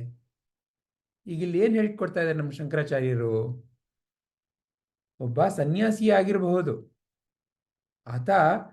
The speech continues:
ಭಿಕ್ಷೆ ಬೇಡೇ ಜೀವನ ಮಾಡ್ತಿರ್ಬೋದು. ರಾತ್ರಿ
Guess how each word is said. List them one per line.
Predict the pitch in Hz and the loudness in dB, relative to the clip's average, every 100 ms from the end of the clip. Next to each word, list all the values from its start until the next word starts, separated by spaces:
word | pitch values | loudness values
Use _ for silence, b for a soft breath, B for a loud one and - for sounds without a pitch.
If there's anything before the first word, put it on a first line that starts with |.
| _ - | _ -10
ಭಿಕ್ಷೆ | 127 127 127 226 190 | -2 0 0 0 2
ಬೇಡೇ | 196 202 226 | 4 4 4
ಜೀವನ | 190 208 | 2 0
ಮಾಡ್ತಿರ್ಬೋದು. | 202 190 185 180 165 147 110 - _ _ _ _ _ _ _ _ _ - | 0 -2 -4 -4 -2 -4 -6 -14 _ _ _ _ _ _ _ _ _ -12
ರಾತ್ರಿ | 113 123 123 190 170 160 240 | -8 -6 -4 -2 0 0 -4